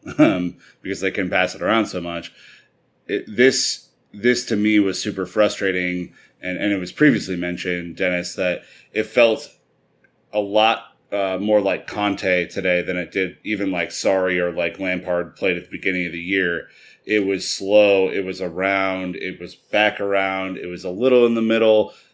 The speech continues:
Then there was nothing, there was no room for Tammy to operate, and that's what teams are doing to him. They're playing a,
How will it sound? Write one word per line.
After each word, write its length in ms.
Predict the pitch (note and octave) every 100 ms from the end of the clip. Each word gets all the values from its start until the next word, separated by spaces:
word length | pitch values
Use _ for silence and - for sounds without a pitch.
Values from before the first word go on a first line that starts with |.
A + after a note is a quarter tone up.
| _
Then 160 | G2+ G2
there 100 | F#2
was 220 | F#2+ F#2
nothing, 800 | G2 A2 A2+ A#2+ A2+ A2 G#2+ F2+
there 120 | G#2
was 140 | F#2+ F2+
no 120 | A#2
room 260 | A#2 A#2 A2
for 120 | G2+
Tammy 340 | - G#2 G#2
to 80 | F#2
operate, 440 | F2+ F#2 G2 F#2+
and 100 | E2
that's 160 | F#2+ F2+
what 100 | G2
teams 240 | G#2 G#2
are 60 | G2
doing 340 | E2+ F#2+ F#2 F2+
to 120 | F#2+
him. 100 | F2+
They're 100 | D#2+
playing 300 | - F#2 F#2+
a, 220 | F#2